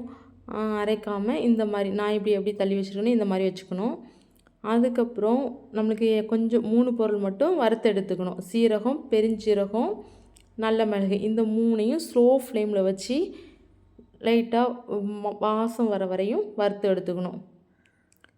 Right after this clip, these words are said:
பெருஞ்சீரகம்னா நம்ம சோம்புன்னு சொல்லுவோம், அதுதான் பெருஞ்சீரகம்.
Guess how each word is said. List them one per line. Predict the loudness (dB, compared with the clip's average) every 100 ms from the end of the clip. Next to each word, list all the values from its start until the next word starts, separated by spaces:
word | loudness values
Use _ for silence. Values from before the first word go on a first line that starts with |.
| _ 4
பெருஞ்சீரகம்னா | 4 6 4 2 2 -2
நம்ம | 2 2
சோம்புன்னு | 2 2 2 0
சொல்லுவோம், | -2 -2 -2
அதுதான் | -2 -2 -2
பெருஞ்சீரகம். | 0 0 0 -2 -4 -4 -4